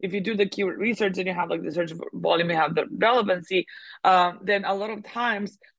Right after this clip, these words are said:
because people, in speaking about, like, other languages, people would not understand what this keyword means. And then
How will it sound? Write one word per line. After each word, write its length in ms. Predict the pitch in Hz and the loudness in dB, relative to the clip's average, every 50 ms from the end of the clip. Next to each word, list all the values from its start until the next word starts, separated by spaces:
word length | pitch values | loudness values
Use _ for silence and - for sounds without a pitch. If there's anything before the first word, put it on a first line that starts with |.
| _ | _
because 420 | - 214 190 - 240 220 202 190 - | -2 -2 0 2 2 2 2 0 -2
people, 400 | - 220 233 214 208 214 208 - | -4 -4 -2 0 2 2 2 2
in 240 | - 202 202 202 190 | 2 0 0 -2 -4
speaking 340 | - - - 220 185 190 190 | -12 -8 -6 -4 -2 -2 -2
about, 320 | 180 170 170 180 175 - 180 | -2 -2 -2 -2 -2 0 0
like, 160 | 185 175 - - | 0 0 0 0
other 220 | - 185 180 180 | -2 -2 -2 -2
languages, 520 | 175 190 220 247 220 214 196 190 180 - | 0 0 0 0 0 -2 -2 -2 -4 -6
people 300 | - 202 208 196 233 233 202 | -6 -8 -4 -2 -2 -2 0
would 160 | 202 196 180 | -2 -2 0
not 200 | 196 196 196 123 | 0 0 2 2
understand 760 | 185 185 180 175 175 - - - 269 269 262 226 208 202 196 - - - _ _ _ - | 0 0 -2 -4 -6 -6 -2 2 2 4 4 4 2 0 -4 -8 -12 -20 _ _ _ -2
what 160 | 202 208 196 | 0 0 2
this 140 | 190 190 - | 0 -2 -4
keyword 360 | - - 202 185 185 185 190 | -6 -6 -4 -4 -4 -4 -4
means. 460 | 208 254 285 247 226 214 214 214 - _ - - _ _ _ _ - | -4 -4 -4 -4 -4 -6 -6 -8 -10 _ -20 -20 _ _ _ _ 2
And 160 | 220 214 196 | 4 6 6
then 340 | 220 220 214 214 214 208 | 6 6 6 4 0 -2